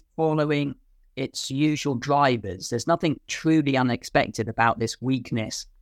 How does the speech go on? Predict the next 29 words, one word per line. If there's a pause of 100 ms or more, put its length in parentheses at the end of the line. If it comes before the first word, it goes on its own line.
(240)
uh,
in
euro
dollar.
When
we,
we
look
at (360)
relationships
in
the
past
and
we
put
those
into
our (440)
short-term
models,
they're,
they're
all
linked
to,
like,
monetary
policy.